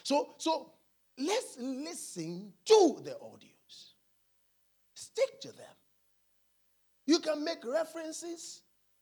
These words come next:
to the concordance, to the Bible. If you don't find, you can't find clarification, you come to me, I spoke it. So I can talk to you about it. I can explain. All right.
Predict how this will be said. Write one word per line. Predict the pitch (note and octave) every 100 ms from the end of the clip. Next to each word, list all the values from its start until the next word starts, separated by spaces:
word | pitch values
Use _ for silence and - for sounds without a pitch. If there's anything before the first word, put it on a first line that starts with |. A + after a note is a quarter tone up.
| _ _ _ _ _
to | G#3
the | F#3+ F#3+
concordance, | G3 D#4+ E4 D#4+ E4 D#4+
to | E3
the | D3+
Bible. | C4+ E4+ E4 D#4 E4 - _ _ _ _ -
If | G#4 G#4
you | D4+
don't | D4 F4 E4
find, | D4 C#4+
you | B3 A#3
can't | D#4 D#4
find | B3+ B3+
clarification, | G#3 G3 - A3
you | G#3+
come | A#3+ A#3
to | F#3+
me, | E3+ F3+ F#3 - - _ _ -
I | A#3
spoke | A#3+ - C4+ E3+
it. | C3 - - _ _ _ _ _ _ _ _ _ _ _ -
So | G#3+
I | G3+
can | G3 G3
talk | A3+ -
to | D#3
you | D3+ - _ _ _ -
about | G#2+ A#2 -
it. | G#2+
I | D#3
can | E3+
explain. | D#3 D3+ - - F#2 - _ _ _ _ _ _ -
All |
right. | -